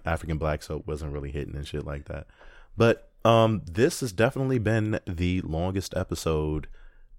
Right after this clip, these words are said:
uh, that we've posted of all time. So if you're still here, we really appreciate you checking that out and, um, being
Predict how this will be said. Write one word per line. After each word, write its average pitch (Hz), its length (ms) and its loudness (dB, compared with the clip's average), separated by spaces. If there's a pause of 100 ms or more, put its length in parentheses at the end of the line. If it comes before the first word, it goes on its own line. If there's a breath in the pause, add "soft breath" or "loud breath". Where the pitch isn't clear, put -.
uh, 78 320 -2
that 80 140 -4
we've 80 220 -4 (140)
posted 76 520 -4 (320)
of 78 160 -6
all 78 220 -2
time. 76 360 -4
So 76 180 -6
if 73 100 -6
you're 76 80 -6
still 76 240 -4
here, 73 440 -2
we 76 140 -4
really 76 240 -4
appreciate 73 520 -8
you 76 60 -8
checking 76 280 -8
that 73 160 -6
out 73 260 -4
and, 76 320 -6 (480 loud breath)
um, - 400 -14 (720)
being 80 480 -2